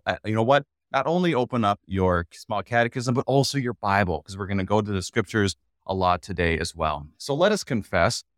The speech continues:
the fifth petition. Oh, excuse me. We are confessing this from Luther's Small Catechism with Explanation, which was printed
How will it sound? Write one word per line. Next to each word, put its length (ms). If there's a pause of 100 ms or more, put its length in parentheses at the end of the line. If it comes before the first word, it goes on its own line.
(140)
the 140
fifth 380
petition. 560
Oh, 60
excuse 260
me. 160 (280)
We 200
are 160
confessing 600
this 180
from 240
Luther's 420
Small 240
Catechism 680
with 200
Explanation, 880 (320)
which 160
was 120
printed 420